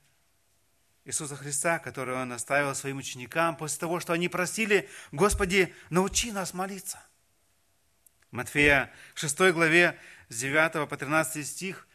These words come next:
мы читаем эту молитву, как всем нам знакомая, «Отче наш», Я возьму только первые два стиха, девятый, десятый. «Отче наш, сущий на небесах, да светится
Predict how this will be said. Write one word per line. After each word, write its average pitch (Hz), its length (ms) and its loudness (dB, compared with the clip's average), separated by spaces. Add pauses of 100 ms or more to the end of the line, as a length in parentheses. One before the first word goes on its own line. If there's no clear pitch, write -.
(560)
мы 143 100 -10
читаем 170 600 -2 (260)
эту 135 180 -12
молитву, 139 640 -4 (800)
как - 160 -10
всем 151 240 0
нам 143 160 0
знакомая, 147 640 0 (340)
«Отче 151 360 -6
наш», 160 460 -10 (1300)
Я 117 60 -10
возьму 120 240 -8
только 127 260 -4
первые 131 320 0
два 131 240 4
стиха, 139 340 0
девятый, 143 400 2
десятый. 147 640 2 (540)
«Отче 175 420 -2
наш, 190 400 0 (580)
сущий 208 440 0
на 202 120 -6
небесах, 196 680 -6 (880)
да 123 100 -12
светится 156 800 -8